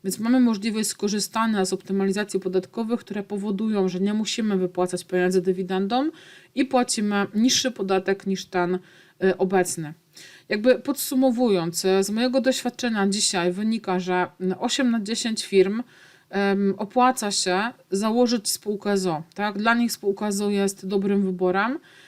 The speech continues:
E, spółka z o o pozwala na ograniczenie ryzyka biznesowego,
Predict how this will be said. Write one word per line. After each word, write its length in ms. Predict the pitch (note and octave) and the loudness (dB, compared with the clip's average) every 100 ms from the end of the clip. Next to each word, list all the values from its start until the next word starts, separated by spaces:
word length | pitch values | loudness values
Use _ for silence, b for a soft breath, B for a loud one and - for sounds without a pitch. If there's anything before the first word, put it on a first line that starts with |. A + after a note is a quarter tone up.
| B B - | B B -4
E, 160 | G3+ | -4
spółka 380 | G#3+ C4+ C#4 C4+ | -2 -2 4 4
z 80 | A#3 | 2
o 20 | |
o 40 | |
pozwala 440 | G#3+ A3+ A3 G#3+ G3+ | 0 -2 0 0 2
na 180 | G3 F#3 | 0 0
ograniczenie 640 | G#3 A#3 A#3 - A3 G3+ | 0 2 2 0 0 2
ryzyka 360 | G3 A3 A#3 | 2 0 -2
biznesowego, 920 | A3 G3+ G#3 G#3 G#3 G3 F#3+ F#3+ F#3 | -2 -2 -4 -4 -4 -2 0 2 2